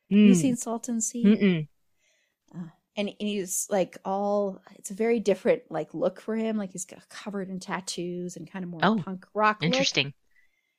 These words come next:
Speaker 1: Yeah, it's, it's a, it's a dark one. Um, but I used that one, and B D Wong is in Salton Sea, and B D Wong was in a number of things with Finn, but most notably in, uh, The Normal Heart with
Speaker 2: Mm.
Speaker 1: Finn Wittrock.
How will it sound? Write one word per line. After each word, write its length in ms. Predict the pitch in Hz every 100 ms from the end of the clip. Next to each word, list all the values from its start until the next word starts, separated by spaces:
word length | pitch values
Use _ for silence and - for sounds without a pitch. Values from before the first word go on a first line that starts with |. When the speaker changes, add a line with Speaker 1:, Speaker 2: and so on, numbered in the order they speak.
| _ -
Speaker 1:
Yeah, 240 | 185 185 185 -
it's, 340 | 196 - - -
it's 240 | 202 -
a, 180 | 262 226
it's 140 | 233 254
a 60 |
dark 260 | 214 185 185
one. 200 | 165 180 _ _ - _ -
Um, 320 | 226 214 208
but 100 | 214
I 40 |
used 260 | 214 294 285
that 240 | 240 -
one, 260 | 226 208 208 -
and 380 | 185 190 180 - _ _
B 200 | 208 220
D 220 | 208 240
Wong 540 | 202 190 170 160 208 233 -
is 240 | 214 185
in 240 | 175 196
Salton 420 | 185 175 170 - 190
Sea, 400 | - 320 311 -
and 120 | 208 233
B 120 | 233
D 140 | 220
Wong 260 | 208 208 214
was 140 | 226
in 80 | 294
a 60 | 339
number 260 | 381 339
of 80 | 254
things 300 | - 185 180
with 100 | 165
Finn, 360 | - 170 170 180
but 260 | 196 -
most 260 | 196 180 175
notably 580 | 214 214 214 208 190 -
in, 440 | - 185 180 185 -
uh, 200 | 151 175
The 100 | 170
Normal 360 | 175 160 147 147
Heart 420 | - - - _ -
with 80 | 165
Speaker 2:
Mm. 260 | 254 285
Speaker 1:
Finn 180 | - -
Wittrock. 420 | - 85 78 -